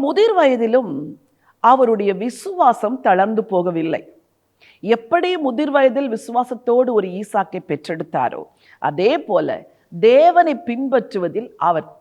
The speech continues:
தளர்ந்து விடவே இல்லை. எலியேசரை பார்த்து சொல்லுகிறார், "எலியேசர், நீ என் குமாரனுக்கு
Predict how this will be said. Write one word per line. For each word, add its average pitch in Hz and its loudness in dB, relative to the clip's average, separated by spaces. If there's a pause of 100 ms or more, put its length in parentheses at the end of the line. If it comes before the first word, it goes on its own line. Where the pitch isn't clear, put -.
(160)
தளர்ந்து 262 2
விடவே 185 -2 (140)
இல்லை. 120 -12 (480)
எலியேசரை 196 -2 (100)
பார்த்து 175 -2 (120)
சொல்லுகிறார், 170 -4 (120)
"எலியேசர், 180 -8 (680)
நீ 180 -6 (460)
என் 156 -10 (100)
குமாரனுக்கு 269 -4